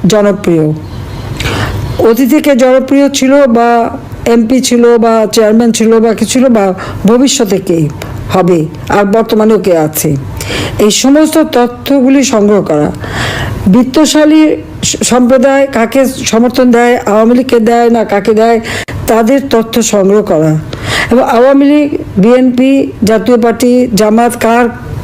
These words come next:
কোথায় কী অবস্থা, ভোটের কী অবস্থা, এই সমস্ত তথ্য সংগ্রহ করার জন্য তার কিন্তু এজেন্ট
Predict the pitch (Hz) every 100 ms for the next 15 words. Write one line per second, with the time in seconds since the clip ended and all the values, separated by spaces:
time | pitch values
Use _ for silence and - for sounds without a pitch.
0 | - - 214 247 254 247 - 247 262 202
1 | 220 240 269 254 170 202 233 254 254 226
2 | 220 220 220 247 - - - - 240 -
3 | 262 302 311 311 285 247 240 - 302 302
4 | 240 226 254 262 254 233 269 269 202 202
5 | 240 254 202 208 202 254